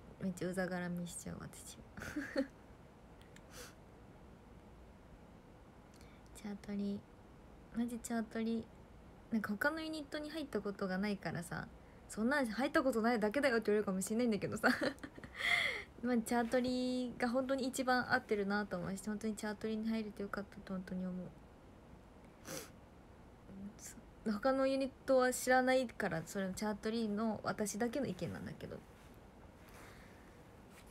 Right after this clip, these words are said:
そう。すごく、なんだろう。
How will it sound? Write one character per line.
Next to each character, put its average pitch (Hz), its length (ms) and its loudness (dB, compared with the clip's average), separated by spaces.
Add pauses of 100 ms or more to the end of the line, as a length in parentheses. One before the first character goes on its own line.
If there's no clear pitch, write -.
(160)
そ - 180 -14 (4000)
う。 - 40 -4
す 214 120 -2
ご 202 100 0
く、 202 160 -6
な 196 140 0
ん 202 80 2
だ 151 100 0
ろ - 60 -6
う。 - 20 -18